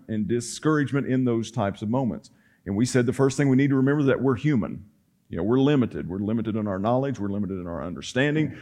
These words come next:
We're limited in our strength and our power. We're even limited to being one place at one time. And we looked at the omnis of God, that he was omnipotent,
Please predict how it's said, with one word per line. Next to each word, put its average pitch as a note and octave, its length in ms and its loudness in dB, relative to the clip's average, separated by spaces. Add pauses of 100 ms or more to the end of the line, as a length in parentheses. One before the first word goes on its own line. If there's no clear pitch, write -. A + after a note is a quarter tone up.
We're A#2+ 100 0
limited A2 380 2
in G#2+ 100 0
our F#2 160 -4
strength D#3+ 420 -2
and A#2 80 -4
our F2+ 140 -4
power. C3 340 2
We're B2+ 120 2
even A#2 160 0
limited A#2 480 -2
to B2+ 200 4 (280)
being C3 260 4
one A#2 220 0
place G#2+ 320 -4
at - 100 -10
one F2+ 180 -10
time. - 300 -14 (540)
And G#2+ 80 -2
we G#2 80 2
looked C#3 260 4
at C3 100 -2
the C3 160 4
omnis C#3 540 2
of G#2+ 140 -6
God, E2+ 460 -8
that F#2 120 -16
he G2+ 120 -6
was F2 200 -8
omnipotent, B2+ 680 -4